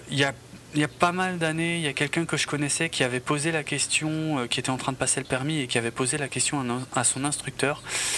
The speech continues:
Et ce que l'instructeur lui avait dit, c'est qu'il semblerait que ça a été enlevé parce que les gens, euh, bah, les, en fait, les gens sortaient le pistolet pendant que ça le faisait le plein, ils foutaient de l'essence partout. Enfin bref,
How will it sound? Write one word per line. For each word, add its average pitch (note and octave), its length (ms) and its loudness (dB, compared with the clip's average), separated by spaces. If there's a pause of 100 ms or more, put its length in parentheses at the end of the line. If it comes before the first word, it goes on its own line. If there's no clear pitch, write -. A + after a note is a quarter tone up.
(560)
Et C#3+ 200 4 (760)
ce - 120 4
que - 120 -2
l'instructeur D3 500 0
lui C#3 80 2
avait B2 200 0
dit, D#3 140 -2
c'est D3+ 200 0
qu'il - 120 -2
semblerait C#3 460 2
que B2 320 0
ça - 160 2
a C3 40 2
été B2+ 200 0
enlevé C3+ 460 0
parce C#3 240 2
que - 100 0
les C#3 160 2
gens, D#3+ 420 0
euh, B2+ 120 0
bah, B2+ 180 4
les, C#3+ 220 -2 (320)
en B2+ 80 2
fait, - 200 0
les C#3+ 80 2
gens D#3+ 180 2
sortaient - 400 2
le F#3 40 0
pistolet D#3 460 0
pendant C#3 260 0
que - 60 0
ça C#3 100 4
le B2+ 60 -4
faisait B2+ 240 2
le A#2 60 -2
plein, B2+ 320 0
ils B2+ 80 -2
foutaient - 280 0
de G#2+ 60 -6
l'essence A2 320 0
partout. - 500 -4
Enfin - 200 -2
bref, G#2 300 -2